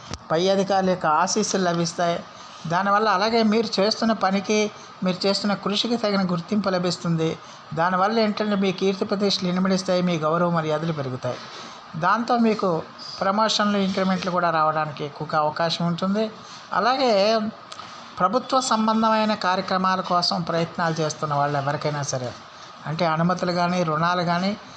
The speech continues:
ఇతరత్రా ఏ విధమైన ప్రభుత్వ సంబంధమైన పనుల కోసం అయినా మీరు ప్రయత్నాలు చేస్తూ ఉంటే ఆ పనులన్నీ కూడా మీకు అనుకూలంగా ఉంటాయి. ఆ పనులన్నీ కూడా మీకు అనుకూలంగా మారతాయి.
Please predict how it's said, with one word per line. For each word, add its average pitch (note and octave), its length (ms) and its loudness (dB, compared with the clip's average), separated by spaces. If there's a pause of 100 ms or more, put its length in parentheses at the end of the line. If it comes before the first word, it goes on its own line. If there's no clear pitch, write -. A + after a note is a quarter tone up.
(180)
ఇతరత్రా A3+ 540 -2
ఏ F#3+ 360 2
విధమైన G#3 440 2
ప్రభుత్వ F#3 460 -2
సంబంధమైన F3+ 580 0
పనుల E3+ 300 -2
కోసం E3+ 380 0
అయినా E3 360 0 (500)
మీరు F3+ 200 2
ప్రయత్నాలు F3+ 540 0
చేస్తూ F3 340 0
ఉంటే E3+ 380 0 (440)
ఆ E3+ 120 2
పనులన్నీ A3 600 2
కూడా A3 200 2
మీకు G3 280 2
అనుకూలంగా G3 580 2
ఉంటాయి. F3+ 420 2 (360)
ఆ D3+ 80 0
పనులన్నీ G#3+ 500 2
కూడా G#3+ 180 0
మీకు G3 260 0
అనుకూలంగా G#3+ 560 2
మారతాయి. E3 560 0